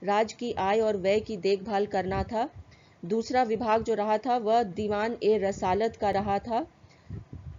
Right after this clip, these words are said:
जिसमें हम यह देखते हैं कि विदेशिक जितने भी संबंधित जो मामले रहे थे उसका यहाँ पे और दान की देखरेख उसके द्वारा किया जाता था।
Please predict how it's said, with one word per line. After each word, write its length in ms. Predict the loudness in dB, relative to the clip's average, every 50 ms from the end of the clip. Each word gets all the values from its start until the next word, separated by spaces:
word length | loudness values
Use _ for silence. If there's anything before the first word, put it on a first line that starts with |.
| -20 _ _ -2
जिसमें 360 | -2 0 0 2 4 4 4
हम 200 | 4 4 4 4
यह 120 | 6 6 6
देखते 380 | 6 4 2 2 2 2 2 2
हैं 180 | 4 2 0 -2
कि 200 | -2 -4 -4 -4
विदेशिक 720 | -4 -4 0 0 2 4 6 6 4 4 2 -2 -2 -4 -2
जितने 340 | -4 -4 -4 0 2 2 2
भी 140 | 2 0 -4
संबंधित 600 | -4 -4 -4 -2 -2 -2 -2 -2 -4 -4 -6 -4
जो 140 | -2 -2 -2
मामले 400 | -2 -2 -4 -4 -2 0 0 0
रहे 280 | 0 0 0 0 -2 -2
थे 220 | -2 0 -2 -2 -2 -4 -12 -20 -20 -20 _ -4
उसका 380 | -2 -2 -2 -2 -2 0 0 2
यहाँ 280 | 2 0 -2 -4 -4 -4
पे 160 | 0 0 2 2
और 180 | 4 2 2 2
दान 340 | 0 0 0 0 0 -2 -4
की 140 | -6 -8 -2
देखरेख 600 | 2 2 2 2 2 -2 -2 -2 -2 -2 -6 -12
उसके 300 | -12 -12 -4 -2 -2 0
द्वारा 300 | 0 0 0 0 0 0
किया 300 | -2 -4 -4 0 0 0
जाता 360 | 0 0 -2 -2 -2 -2 -4 -2
था। 240 | -2 -4 -4 -4